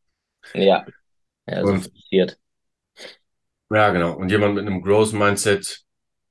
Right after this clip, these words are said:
Speaker 2: sucht immer nach der, nach der, nach der Lösung der Dinge, das erste Mal gehört. Vielleicht eine direkte Empfehlung an, an alle, die es jetzt auch hören und das Konzept noch nicht kennen. Das Ganze ist von Carol Dweck.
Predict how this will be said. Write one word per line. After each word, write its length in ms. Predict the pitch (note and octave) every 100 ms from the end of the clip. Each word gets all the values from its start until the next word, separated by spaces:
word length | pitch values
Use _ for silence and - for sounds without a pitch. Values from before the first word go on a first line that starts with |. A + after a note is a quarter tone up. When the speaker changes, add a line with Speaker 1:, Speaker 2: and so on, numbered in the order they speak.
| _ _ _ _ _ _ _ _ _ _ _ _ _
Speaker 2:
sucht 640 | - G2 F2+ A2 A2 G#2+ - _ _ - -
immer 240 | A2+ A2 G#2
nach 180 | G2 -
der, 480 | G2 F2+ F2 E2+ - - -
nach 540 | - - - A#2 G#2+
der, 220 | - G2+ F#2+
nach 140 | F#2
der 180 | G#2 F#2
Lösung 460 | G#2 A2 B2 A#2+ A2+
der 120 | A2
Dinge, 440 | A#2+ C3+ C3 A#2+
das 180 | A2+ G#2+
erste 300 | B2+ B2 -
Mal 140 | A#2+ A2+
gehört. 560 | A2 A2 B2+ B2+ - - - - _ _ _ _ _ -
Vielleicht 260 | G2+ G#2+ A#2
eine 80 |
direkte 420 | A2+ A#2 A2+ - C#3
Empfehlung 800 | B2+ - A#2 A#2 A2+ A2+ A2+ G#2+
an, 400 | G#2 G#2 G#2 -
an 160 | G2+
alle, 240 | - G#2 G#2
die 60 |
es 120 | F#2
jetzt 160 | G#2+ -
auch 240 | A2 G#2
hören 160 | A2 F#2
und 140 | G2+
das 180 | G#2+ -
Konzept 420 | - - B2 -
noch 140 | G#2 G2
nicht 240 | A#2+ -
kennen. 400 | B2+ A#2+ B2 - - - - - _ _ _ _ _
Das 160 | G#2+ -
Ganze 220 | A2 A2
ist 60 |
von 220 | - G2 F#2
Carol 480 | A2+ A2+ G#2 F#2
Dweck. 460 | F#2 G#2+ A2 -